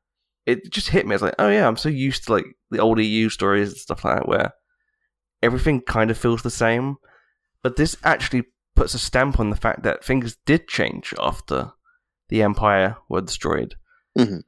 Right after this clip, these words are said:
Speaker 1: And the Hutts were, you know, unceremoniously choked out. Um, so, yeah,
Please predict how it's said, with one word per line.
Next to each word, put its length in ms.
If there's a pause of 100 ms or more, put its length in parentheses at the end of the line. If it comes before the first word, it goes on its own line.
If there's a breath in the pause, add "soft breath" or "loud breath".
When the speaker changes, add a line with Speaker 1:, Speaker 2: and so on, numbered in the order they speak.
Speaker 1:
And 440 (640)
the 80
Hutts 500
were, 200
you 80
know, 200 (920 loud breath)
unceremoniously 1040 (160)
choked 260
out. 240 (840 loud breath)
Um, 540 (560)
so, 400
yeah, 360